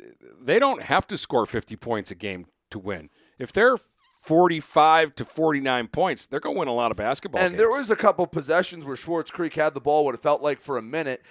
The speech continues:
Speaker 2: and Saint Clair wasn't letting them get anything, and the defense was not an issue.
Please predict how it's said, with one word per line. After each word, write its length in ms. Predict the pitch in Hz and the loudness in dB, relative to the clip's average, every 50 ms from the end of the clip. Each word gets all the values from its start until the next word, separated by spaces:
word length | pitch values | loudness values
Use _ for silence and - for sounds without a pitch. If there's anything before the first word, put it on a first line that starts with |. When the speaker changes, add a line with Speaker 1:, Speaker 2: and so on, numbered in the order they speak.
| - _ _ - - | -20 _ _ -6 -2
Speaker 2:
and 540 | 143 143 139 135 131 127 123 120 113 107 92 _ _ | 0 0 0 0 -2 -4 -8 -16 -20 -20 _ _ _
Saint 320 | - - 175 175 180 165 | -10 -4 -4 -4 -4 -4
Clair 220 | - 160 170 190 175 | -4 -4 -2 -2 0
wasn't 320 | 143 143 143 139 151 143 | -2 -2 -2 -4 -6 -4
letting 240 | 143 147 143 139 139 | -4 -4 -4 -4 -6
them 140 | 135 135 135 | -10 -10 -6
get 260 | 120 131 123 - _ - _ _ _ _ - | -6 -6 -6 -6 _ -20 _ _ _ _ -6
anything, 1000 | 151 165 170 175 175 180 180 175 170 160 139 - - 127 117 113 113 117 120 127 _ _ _ _ _ _ _ _ - | -4 -2 -2 0 -2 -2 -4 -6 -10 -10 -10 -4 -4 -4 -2 -4 -6 -10 -12 -16 _ _ _ _ _ _ _ _ -8
and 560 | - 127 131 131 131 131 127 127 123 120 110 95 _ _ | -4 0 2 2 2 2 0 -4 -12 -16 -18 _ _ _
the 100 | - 147 | -6 -6
defense 600 | 135 - 143 170 214 220 - 233 220 185 156 - | -6 -6 -6 -8 -8 -4 -2 0 0 0 -2 -6
was 200 | 143 160 147 120 | -8 -8 -8 -8
not 600 | 113 117 117 113 110 110 113 120 127 143 160 165 151 | -10 -14 -14 -14 -14 -8 -2 0 2 4 4 2 2
an 80 | 135 | 0
issue. 400 | 131 147 180 180 - 127 98 76 | -2 -2 -4 -4 -6 -10 -12 -14